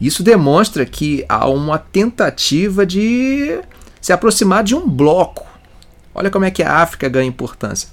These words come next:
Com esse gesto diplomático do Putin, ele tenta demonstrar ao Ocidente que também tem um grupo de apoio importante.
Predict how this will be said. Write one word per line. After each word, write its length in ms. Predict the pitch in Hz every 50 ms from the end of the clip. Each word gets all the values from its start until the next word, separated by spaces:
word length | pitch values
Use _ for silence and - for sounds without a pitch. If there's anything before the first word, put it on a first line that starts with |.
| - - -
Com 100 | - 143
esse 240 | 151 151 - - 131
gesto 360 | 110 127 131 139 131 - 113
diplomático 720 | 113 127 - - 135 117 113 107 104 107 101 - - 127
do 100 | 120 131
Putin, 600 | 135 131 - - 156 190 208 196 - - 196 190 - - - - - - - - - - -
ele 200 | - 98 110 120
tenta 600 | 123 - - 113 110 110 113 117 - - 139 139 127
demonstrar 640 | 113 127 131 139 135 123 110 - - 120 110 113
ao 80 | 117 113
Ocidente 880 | 117 117 - - 185 160 139 135 123 120 123 139 156 - - - 202
que 160 | 190 - 233
também 640 | 202 - - - 247 240 202 147 127 131 135 151 175
tem 360 | 170 - - 175 175 180 196
um 120 | 208 202 185
grupo 320 | 139 143 151 185 185 -
de 120 | 160 156 196
apoio 420 | 208 196 - - - 156 160 175
importante. 800 | 175 - - 233 - - - - 139 127 113 107 - - - -